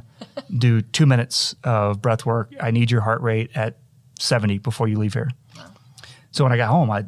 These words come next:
Speaker 2: practiced that for about a year, and it works really good.
Speaker 1: Mm-hmm.
Speaker 2: Uh, then just like any other habit, you stop doing it.
Speaker 1: Yeah. <laughs>
Speaker 2: So
Speaker 1: Right.
Speaker 2: we're not, we're not perfect here.
Speaker 1: Nope,
Speaker 2: So,
Speaker 1: that's right.
Speaker 2: uh, so D N S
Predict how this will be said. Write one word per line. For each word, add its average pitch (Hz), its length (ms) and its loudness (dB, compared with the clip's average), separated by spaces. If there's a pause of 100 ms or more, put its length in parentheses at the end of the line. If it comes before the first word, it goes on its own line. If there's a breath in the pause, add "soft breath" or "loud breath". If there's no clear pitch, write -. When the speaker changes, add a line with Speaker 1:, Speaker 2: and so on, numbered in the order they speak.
(260)
Speaker 2:
practiced 123 400 0
that 104 220 -2
for - 40 -2
about 107 160 0
a 104 40 -2
year, 101 280 -2
and 101 300 -4 (500)
it 123 160 2
works 113 420 0
really 117 200 2
good. 113 340 2
Speaker 1:
Mm-hmm. 220 300 -10
Speaker 2:
Uh, 110 180 -2
then 113 360 0
just - 220 0
like 113 180 -2
any 113 180 2
other 107 260 0 (140)
habit, 104 340 -2
you 110 220 0
stop 104 240 -4
doing 104 240 0
it. 107 100 -2
Speaker 1:
Yeah. - 100 -14 (120)
<laughs> - 520 -16
Speaker 2:
So - 140 0
Speaker 1:
Right. 107 160 -2
Speaker 2:
we're 131 120 6
not, 139 220 4 (220)
we're 143 60 4
not 160 120 6
perfect 120 320 2
here. 110 200 2
Speaker 1:
Nope, 240 200 0
Speaker 2:
So, 135 100 -2
Speaker 1:
that's 113 180 0
right. 185 240 -8 (420 soft breath)
Speaker 2:
uh, 120 220 -2
so 143 160 0
D 165 480 4
N 151 340 4
S 127 560 0